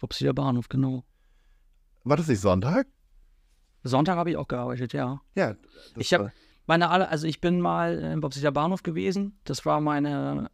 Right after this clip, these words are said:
Speaker 1: allererste Stelle als Küchenchef damals. Ähm, da hab ich auch am meisten gelernt tatsächlich.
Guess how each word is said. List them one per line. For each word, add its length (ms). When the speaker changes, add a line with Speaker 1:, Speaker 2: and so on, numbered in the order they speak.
Speaker 1:
allererste 680
Stelle 320
als 160
Küchenchef 460
damals. 600
Ähm, 460
da 100
hab 100
ich 120
auch 100
am 100
meisten 340
gelernt 320
tatsächlich. 640